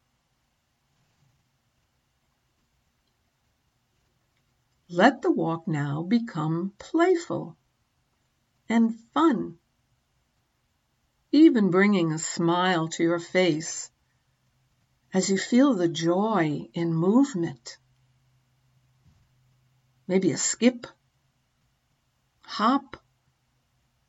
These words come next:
or spinning in playfulness finds its way into your body. Do games of your youth like tag or kick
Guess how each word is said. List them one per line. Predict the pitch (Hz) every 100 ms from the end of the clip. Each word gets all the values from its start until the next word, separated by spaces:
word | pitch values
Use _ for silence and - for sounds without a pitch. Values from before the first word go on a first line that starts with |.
| -
or | 185
spinning | 190 - - 254 302 180 160
in | 151 156
playfulness | - 170 214 330 339 175 175 160 165 -
finds | - 180 202 202 185 180
its | 170 -
way | 170 175 180 165 156 156
into | 180 165 170
your | 151 151 156
body. | 156 147 156 156 160 - _ _ _ _ _ _ _ _ _ _ _ _ _ _ _ _ _ _ _ _ _ _ _ _ 185
Do | 208
games | 180 147 180 226 220 165 170
of | - 190 170
your | 170 170
youth | 160 165 220 175 160 -
like | 175 156 156 _ -
tag | - 180 185 165 160 160 - _ _ _ -
or | 190
kick | 190 -